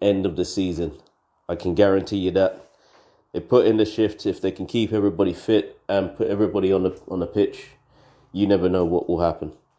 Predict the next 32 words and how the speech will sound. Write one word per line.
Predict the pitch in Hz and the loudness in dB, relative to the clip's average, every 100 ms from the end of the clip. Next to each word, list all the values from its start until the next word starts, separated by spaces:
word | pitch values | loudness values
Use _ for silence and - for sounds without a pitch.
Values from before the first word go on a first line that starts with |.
| _ | _
You | 80 | -6
never | 92 87 87 | -2 0 0
know. | 80 76 _ _ _ _ _ _ _ _ _ - | -2 -4 _ _ _ _ _ _ _ _ _ -2
I'm | 120 123 117 | 2 2 0
gonna | 123 113 | 0 0
be | 113 110 104 85 | 0 0 0 -4
signing | - - 127 110 104 | -12 -4 0 2 2
off | 107 - - - _ _ _ _ | 2 0 -10 -20 _ _ _ _
because | 95 107 95 | -6 0 2
there's | 117 107 | 4 4
gonna | 117 98 | 2 0
be | 98 | 0
games | 113 113 101 | 2 2 2
tomorrow | - 101 107 104 101 101 - _ _ _ - | -6 -4 0 2 2 0 -6 _ _ _ -4
and | 110 101 | -2 -2
throughout | 98 110 104 - | -4 0 2 2
the | |
weekend, | 95 101 95 101 95 90 | 2 0 2 0 0 -2
which | 90 98 - - - | -4 -2 -2 -4 0
I | 98 | 0
think | 90 101 90 - - | 0 -2 -6 -8 -20
will | - 92 | -6 -4
be | 82 87 | -2 -4
worth | 87 95 85 - | 0 0 0 0
watching. | 95 - 92 87 85 _ _ - | 0 0 -4 -4 -8 _ _ -4
I'm | 117 | 0
not | 107 | 2
gonna | 98 | 2
spoil | 95 - 98 90 | -2 0 0 0
it | |
for | - 98 92 | 0 0 0
you. | 92 | 0